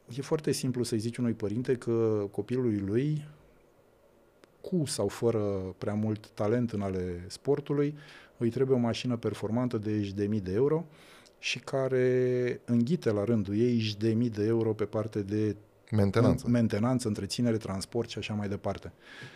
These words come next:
Speaker 1: Dacă cei care fac chestia asta sunt fix cei care au și servisuri sau echipe de mentenanță, <sighs> e un pic cam greu.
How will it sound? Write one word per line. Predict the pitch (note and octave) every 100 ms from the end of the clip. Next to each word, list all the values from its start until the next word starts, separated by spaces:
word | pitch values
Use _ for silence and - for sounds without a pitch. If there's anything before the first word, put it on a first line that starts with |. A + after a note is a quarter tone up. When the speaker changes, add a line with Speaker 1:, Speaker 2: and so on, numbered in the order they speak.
| - _
Speaker 1:
Dacă | G#2+ G2+ G2 - A2 G#2+ G#2 G2 G2 F#2
cei | - A#2+
care | A#2+ B2 A#2
fac | - A2
chestia | - G#2+ - G#2+
asta | G2+ -
sunt | G2 - F#2+ F#2
fix | - B2 - -
cei | - G#2+ G#2
care | G#2 G2+
au | F#2+
și | F2+ D3+
servisuri | D3 B2+ A2+ G#2+ - G2+
sau | - F#2
echipe | F2 F#2+ F#2+
de | F#2
mentenanță, | F2+ E2 F#2 F2 F#2 E2+ D3 G#3 - - - - - - - - - - _ _ - _ _ -
<sighs> | - - - - - - - - A#2 B2 C#3
e |
un | C#3+ C3
pic | C3+
cam | D3 A#2+ A#2
greu. | G#2+ E2+